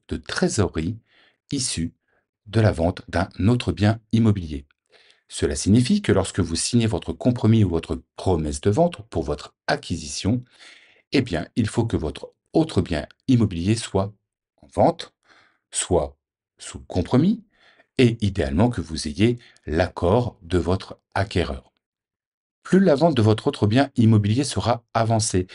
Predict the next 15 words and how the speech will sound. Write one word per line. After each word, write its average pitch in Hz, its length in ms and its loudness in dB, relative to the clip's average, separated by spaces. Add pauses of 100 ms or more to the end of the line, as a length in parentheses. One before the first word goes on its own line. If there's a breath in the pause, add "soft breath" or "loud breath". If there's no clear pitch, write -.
(320 loud breath)
plus 139 200 2
le 110 120 6
montant 92 340 2
du 87 140 -4
prêt 117 200 0
relais 87 280 2
sera 80 420 -4 (300)
important 104 580 -2 (420 loud breath)
et 135 100 4
surtout, 101 580 -4
plus 110 160 2
votre 85 560 -2
acquisition 95 640 -6
sera 101 360 -4 (300 soft breath)
sécurisée. 113 800 0